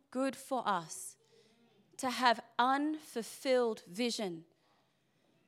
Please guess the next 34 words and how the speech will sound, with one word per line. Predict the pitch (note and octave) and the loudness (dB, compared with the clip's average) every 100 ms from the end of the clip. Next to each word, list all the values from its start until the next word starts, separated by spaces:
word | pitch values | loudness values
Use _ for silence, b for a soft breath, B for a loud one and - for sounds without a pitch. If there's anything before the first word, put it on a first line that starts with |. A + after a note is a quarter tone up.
| _ | _
It | A#3 F#3+ | -4 -2
makes | A#3 C#4 D4+ D#4 - | 0 2 2 0 -8
the | C#4 | -6
heart | A3 - B3+ B3+ B3 - _ - | -6 0 4 4 4 -2 _ -16
sick. | - - C4 - - _ _ _ _ _ _ _ _ _ _ _ _ _ _ | -10 -4 -4 -4 -10 _ _ _ _ _ _ _ _ _ _ _ _ _ _
You | C#4+ | 2
know, | D4 | 6
I | F4+ | 6
believe | G4+ F#4+ F4 | 6 2 4
one | C#4 E4 | 4 4
of | D#4+ | 2
the | |
reasons | C#4+ D#4 F4 E4 D4 | 2 2 2 2 4
that | A#3+ | 4
we | A#3 C#4 | 2 0
can | C4+ | 0
have | C4+ B3 | 0 0
so | - E4 | 2 2
much | F#4+ E4+ - - b b C4+ | 4 2 0 -10 b b 8
angst | E4 F4 - - | 8 6 0 6
in | E4 | 6
us | A#3+ F#3+ - | 6 4 -2
and | A#3 | 0
anxiety | A#3 A#3 D4 D4 D#4+ E4 C4+ | 0 0 2 6 8 6 4
and | G#3 | 0
problems | - E4 F4 D#4+ C#4+ | 2 8 10 8 4
and | A#3+ D4 | 0 0
issues | E4+ F#4+ C4+ | 0 2 0
in | C4+ | 2
our | A#3+ | 2
life | A#3+ C#4 C#4+ | 4 2 0
and | A#3 | -6
heart | A3+ C4+ A3 - B B | 2 4 4 2 B B
is | B3+ | -2